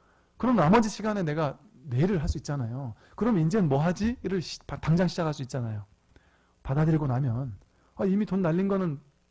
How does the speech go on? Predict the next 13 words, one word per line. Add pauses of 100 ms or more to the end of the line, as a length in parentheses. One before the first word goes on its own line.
빨리
받아들일수록 (260)
"그럼
이제
뭘
하지?"가 (220)
바로
가능해지잖아요. (240)
바로
실천할
수
있거든요. (840)
그런데